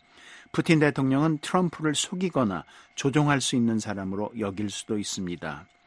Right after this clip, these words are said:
하지만 그들이 자만하고 트럼프 대통령을 얕본다면 그는 푸틴이 후회할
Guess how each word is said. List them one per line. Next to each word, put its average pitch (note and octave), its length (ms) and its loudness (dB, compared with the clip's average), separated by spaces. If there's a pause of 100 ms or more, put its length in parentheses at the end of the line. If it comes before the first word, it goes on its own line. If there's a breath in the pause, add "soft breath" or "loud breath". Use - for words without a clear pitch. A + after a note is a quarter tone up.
(420 loud breath)
하지만 D3+ 380 4
그들이 D3 340 2
자만하고 A#2+ 800 -2 (300 soft breath)
트럼프 C#3 300 0
대통령을 A#2+ 720 0
얕본다면 A#2 840 0 (360 loud breath)
그는 C3 280 2
푸틴이 D3+ 520 2 (240 soft breath)
후회할 D3 480 2